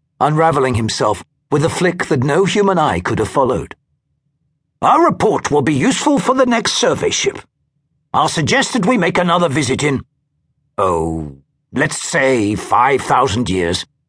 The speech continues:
By then the place may be civilized, though frankly I doubt it."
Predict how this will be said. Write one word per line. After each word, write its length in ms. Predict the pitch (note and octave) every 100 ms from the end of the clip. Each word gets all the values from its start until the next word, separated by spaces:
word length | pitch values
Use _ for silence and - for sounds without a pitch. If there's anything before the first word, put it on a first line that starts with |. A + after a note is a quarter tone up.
| _ _ _
By 160 | E3+ F#3
then 240 | A3+ C4+
the 80 | B3
place 380 | - F3+ G3+ C#3
may 320 | C#3 A#3 A#3
be 200 | A#3 A#3
civilized, 760 | - G#3 G#3 D#3+ D3+ A#2+ - - _ _ _ _ _ _ -
though 300 | G#3+ C#3+ G#2+
frankly 680 | - - G2 G#2+ - A2 G2+
I 200 | F#2+ G#2
doubt 520 | D#2+ F2 E2 A2 -
it." 160 | A2+